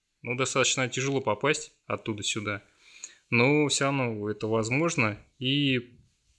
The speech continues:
после того, как затянул, оно стало мёртво держаться.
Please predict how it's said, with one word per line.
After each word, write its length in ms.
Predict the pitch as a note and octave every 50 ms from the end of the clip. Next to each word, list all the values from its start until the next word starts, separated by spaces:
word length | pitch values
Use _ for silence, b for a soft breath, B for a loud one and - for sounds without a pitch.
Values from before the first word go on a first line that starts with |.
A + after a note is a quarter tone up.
| _ _
после 220 | - B2 A2+ - -
того, 180 | B2 A#2 A2+
как 180 | A#2 A#2+ A2 A2
затянул, 560 | A2 A#2+ A2 A2+ - B2 C3 D3+ D3+ C#3 A#2
оно 180 | G#2+ A2+ B2 B2
стало 460 | - - A#2+ A#2+ B2 A#2+ A#2 A2+ G#2+
мёртво 460 | G#2+ G#2 A2 A2+ A#2+ A#2+ A#2+ B2 A2+ G#2+
держаться. 540 | A#2 A#2 A2+ A2 G#2+ G2+ F#2+ - - -